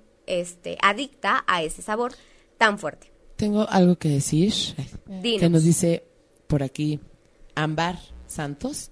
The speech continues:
Speaker 2: nos
Speaker 1: Hola,
Speaker 2: dice,
Speaker 1: Ámbar.
Speaker 2: "¿Qué recomiendas entonces? ¿Comer solo frutas? Y, por ejemplo,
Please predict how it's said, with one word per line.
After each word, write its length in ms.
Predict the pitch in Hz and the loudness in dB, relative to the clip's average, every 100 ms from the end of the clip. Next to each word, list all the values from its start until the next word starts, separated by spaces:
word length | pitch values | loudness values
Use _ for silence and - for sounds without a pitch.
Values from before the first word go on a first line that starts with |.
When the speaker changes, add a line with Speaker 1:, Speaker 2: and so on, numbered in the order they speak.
| - | -6
Speaker 2:
nos 180 | 151 | 0
Speaker 1:
Hola, 100 | 226 | 2
Speaker 2:
dice, 180 | 208 175 | 2 -2
Speaker 1:
Ámbar. 180 | 160 160 - - - - - - - _ | -8 -10 -12 -14 -20 -20 -20 -20 -20 _
Speaker 2:
"¿Qué 120 | - 302 | -6 -4
recomiendas 560 | 359 233 202 202 190 | -2 -2 -2 -2 -4
entonces? 640 | 156 - 123 123 113 - - - - _ _ _ _ | -6 -6 -6 -8 -12 -14 -14 -20 -20 _ _ _ _
¿Comer 340 | 214 233 285 | -2 0 0
solo 300 | - 254 233 | 0 2 0
frutas? 600 | - 175 - 226 294 - - _ _ | 0 -2 -2 -4 -4 -6 -12 _ _
Y, 100 | 208 | -2
por 140 | 202 | 0
ejemplo, 480 | 202 220 190 143 135 | -2 -2 -4 -6 -10